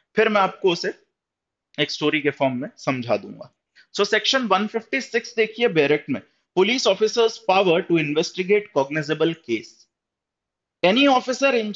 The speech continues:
charge of a police station may Without the order of a magistrate, investigate any cognizable case which a court having jurisdiction over the local area within the limits of such station would have power to inquire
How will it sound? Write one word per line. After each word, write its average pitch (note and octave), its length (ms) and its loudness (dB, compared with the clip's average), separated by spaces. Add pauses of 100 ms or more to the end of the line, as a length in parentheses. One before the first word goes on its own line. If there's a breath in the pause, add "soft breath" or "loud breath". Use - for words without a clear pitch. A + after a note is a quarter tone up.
charge G#3+ 240 2
of A#3+ 140 0
a A#3+ 180 2
police G#3 320 -2
station G#3+ 480 2 (120)
may C#3+ 180 2 (1700)
Without A3 540 2
the C#4 140 2
order A#3 280 4
of A#3+ 160 -2
a A#3 60 2
magistrate, G#3+ 580 0
investigate G#3+ 760 0
any A3 260 2
cognizable G3 640 0
case C#3+ 480 -4 (260)
which G3+ 200 0
a A3 80 0
court C4+ 340 0
having A3 360 0
jurisdiction G3 600 0
over G#3 220 2
the G3+ 100 -2
local D#3+ 360 0
area F#3+ 340 4
within D#3 260 -4
the E3+ 80 0
limits D3 340 0
of E3+ 120 -2
such - 200 -2
station C#3 560 -4
would D3+ 140 2
have D#3+ 280 -2
power E3 220 0
to E3+ 140 -6
inquire C#3 500 0